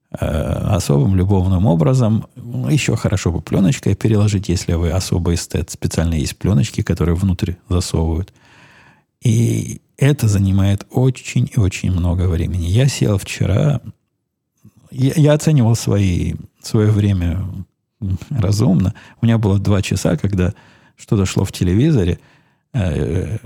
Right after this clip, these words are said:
я глядел на этот телевизор, наверное, меньше, час сорок. Какой-то длинный фильм шёл. Ну, как раз собирались досмотреть и, и спать пойти. И вот во время этого фильма я смог сделать тридцать три клавиши. Я точно знаю, что тридцать три, потому что у меня есть специальный такой станок.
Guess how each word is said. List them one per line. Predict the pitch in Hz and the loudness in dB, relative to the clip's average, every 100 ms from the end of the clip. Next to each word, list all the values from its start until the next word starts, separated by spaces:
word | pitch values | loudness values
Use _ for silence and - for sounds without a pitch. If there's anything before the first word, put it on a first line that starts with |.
| - - - _ _ | -16 -18 -20 _ _
я | 107 113 104 | -2 0 0
глядел | 98 98 98 101 | 0 0 0 0
на | 92 90 | 2 0
этот | 90 - | -2 -2
телевизор, | 127 160 143 - | 0 0 -2 -2
наверное, | 139 135 147 147 | 0 2 4 2
меньше, | 135 98 90 - | 2 2 -2 -4
час | - 117 | -2 -2
сорок. | - - 80 - - _ | -2 -4 -6 -12 -20 _
Какой-то | - 110 107 | -8 0 2
длинный | 104 101 101 92 | 2 2 2 0
фильм | - - 82 | -2 -4 -6
шёл. | - - 170 160 - - - _ _ _ _ _ _ _ _ _ _ _ - | -2 0 0 -2 -10 -20 -20 _ _ _ _ _ _ _ _ _ _ _ -16
Ну, | - 117 101 113 165 | -8 -4 -2 0 2
как | 131 | 2
раз | 123 98 | 2 2
собирались | 90 92 98 98 | 0 0 2 2
досмотреть | 101 - 95 110 98 - | 0 0 2 2 0 0
и, | 82 | -2
и | 95 | -2
спать | 98 - 92 | -2 0 -2
пойти. | - 98 - - | 0 -2 0 -2
И | |
вот | 110 147 | 0 2
во | 113 | 2
время | 113 117 107 | 4 2 2
этого | 95 95 | 2 0
фильма | - 170 156 95 | 0 2 2 2
я | 95 | 0
смог | 110 95 120 131 _ - - | 0 0 0 -2 _ -20 -6
сделать | 98 101 107 113 101 - | -4 0 2 2 0 -2
тридцать | 110 110 92 | -2 -2 -2
три | - | -4
клавиши. | - 90 80 87 - | -2 -2 -2 -6 -4
Я | 98 113 | 0 0
точно | 123 113 104 | 0 0 0
знаю, | 92 95 | 2 0
что | - | -2
тридцать | 98 95 95 90 | -2 -2 -2 -2
три, | - 85 | 0 0
потому | - 90 92 | 0 -2 -2
что | - 85 | -2 -2
у | |
меня | 90 90 | 0 0
есть | 80 - | -2 -6
специальный | - - 87 82 | -10 -4 -2 -2
такой | 85 - | -4 -4
станок. | - - - 82 90 165 - | -4 -6 -6 -2 0 -2 -8